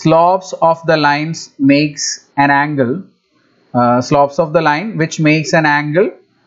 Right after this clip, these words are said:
forty-five degree with the line three x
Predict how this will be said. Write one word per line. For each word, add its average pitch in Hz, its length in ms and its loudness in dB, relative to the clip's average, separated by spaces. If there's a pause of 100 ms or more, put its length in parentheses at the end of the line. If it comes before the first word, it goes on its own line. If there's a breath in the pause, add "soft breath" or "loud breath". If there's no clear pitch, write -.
(220)
forty-five 170 580 0
degree 160 320 -2
with 143 180 -2
the 147 160 2
line 151 220 -2 (560)
three 156 240 2 (220)
x - 160 -10